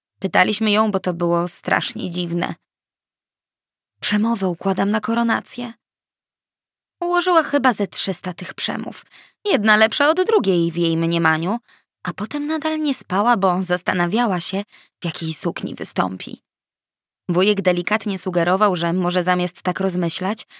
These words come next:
to powinna iść do pracy czy coś, bo za samo myślenie to jeszcze nikt żadnej nagrody nie dostał.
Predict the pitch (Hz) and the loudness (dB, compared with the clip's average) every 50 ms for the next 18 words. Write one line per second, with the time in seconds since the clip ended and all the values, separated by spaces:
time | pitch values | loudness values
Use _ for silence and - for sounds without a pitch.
0 | - - _ _ - 190 175 202 180 170 180 175 180 180 180 - 214 - - - | -20 -20 _ _ -2 2 2 4 2 4 4 4 4 2 2 2 -2 -4 -4 -6
1 | - 185 185 185 - 202 226 - 285 - - 190 170 - - 160 - - - 175 | -2 -2 -2 0 0 2 4 4 2 2 0 -4 -4 -4 -6 -6 -6 -4 0 2
2 | 165 185 190 175 - - - 165 170 165 160 160 165 170 - - 180 202 214 196 | 4 4 4 2 0 -4 -2 0 0 0 2 2 0 0 2 2 2 2 2 0
3 | 180 170 - - 165 165 165 180 196 - 202 202 196 180 - - - 226 214 196 | 0 -2 -2 -2 -2 -2 -2 -2 -4 -4 -4 -2 -2 -4 -4 -2 -2 0 0 0
4 | 170 170 175 165 160 160 170 175 160 165 175 185 196 202 220 214 180 170 170 170 | -2 -4 -6 -8 -4 0 0 0 0 0 0 0 0 0 0 0 0 -2 0 0
5 | 190 214 247 311 349 480 453 370 - - - 170 165 165 170 | -2 -2 -2 0 2 2 2 2 0 0 0 2 2 2 0